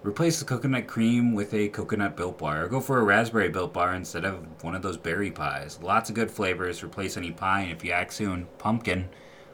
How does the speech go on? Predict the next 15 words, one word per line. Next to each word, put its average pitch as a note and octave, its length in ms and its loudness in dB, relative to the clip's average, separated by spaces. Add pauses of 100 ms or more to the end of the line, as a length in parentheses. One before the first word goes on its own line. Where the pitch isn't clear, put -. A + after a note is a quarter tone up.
(140)
Low G2+ 140 4
calorie, G2+ 520 4
low F2+ 200 0
carb, E2 420 2
low D#2+ 220 -4
fat, D2+ 380 -2
high E2+ 160 -4
protein, D#2+ 500 -6
covered G2 320 -2
in F#2 240 -4
one A2+ 160 6
hundred A2 180 2
percent F#2+ 380 -2
real E2+ 160 -2
chocolate. E2 480 -2